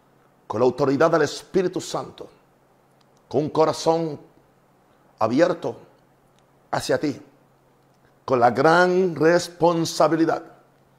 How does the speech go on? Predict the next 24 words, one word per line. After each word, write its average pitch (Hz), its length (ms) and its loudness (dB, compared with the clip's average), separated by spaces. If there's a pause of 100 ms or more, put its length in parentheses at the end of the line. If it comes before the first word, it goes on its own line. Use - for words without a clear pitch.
(720)
de 117 80 -6
solamente 175 680 0
decir 170 480 0 (1040)
lo - 120 -8
que - 80 -2
el 120 80 0
cielo 160 480 2
está 151 200 0
diciendo - 520 -6 (1000)
y 113 60 -14
separar 143 560 4
mis 175 200 0
sentimientos 165 920 -2 (720)
y 180 80 0
mis 175 180 0
pensamientos 151 1000 -4 (600)
de 127 200 -2
lo 131 160 -2
que 160 100 0
es 160 140 -2
el 127 100 -4
corazón 139 580 -6
de 113 140 -4
Dios. 104 340 -12